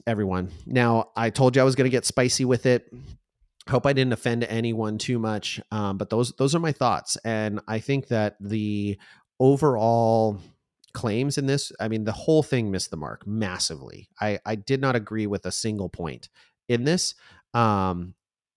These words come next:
and I, I don't think it's the route to take our industry. And if you have people who are,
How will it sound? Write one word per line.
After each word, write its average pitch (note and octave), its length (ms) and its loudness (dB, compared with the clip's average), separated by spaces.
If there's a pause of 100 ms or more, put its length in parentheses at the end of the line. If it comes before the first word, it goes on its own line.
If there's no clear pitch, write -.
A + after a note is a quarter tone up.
(180)
and A#2+ 120 2
I, A2 240 0
I A2+ 100 0
don't C3+ 400 0
think B2+ 160 -4
it's B2+ 160 -6
the A#2 100 -2
route G#2 340 -2
to A2+ 100 -6
take G#2+ 240 -2
our F#2+ 100 0
industry. G2 500 -6
And F#2 140 -6
if F#2+ 180 -6
you A2+ 100 -2
have G2+ 280 -6
people A2+ 320 -6
who G2+ 220 -2
are, F2+ 200 -4